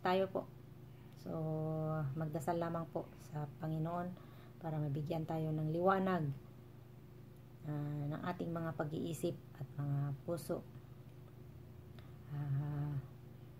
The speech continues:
at, ah, sana malampasan natin ito, mga pagsubok sa ating mga buhay.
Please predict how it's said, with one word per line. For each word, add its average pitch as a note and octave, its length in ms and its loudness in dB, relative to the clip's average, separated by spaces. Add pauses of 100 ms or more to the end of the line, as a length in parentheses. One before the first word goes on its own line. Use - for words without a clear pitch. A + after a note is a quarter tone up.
(160)
at, D3+ 500 0
ah, D#3 520 2 (1120)
sana F3+ 260 4
malampasan D#3+ 580 2
natin D#3 360 0
ito, D#3 180 -2 (640)
mga C#3 320 2
pagsubok C#3+ 500 -2
sa D3+ 160 -2
ating C#3 180 2
mga C#3 240 6
buhay. C3+ 300 6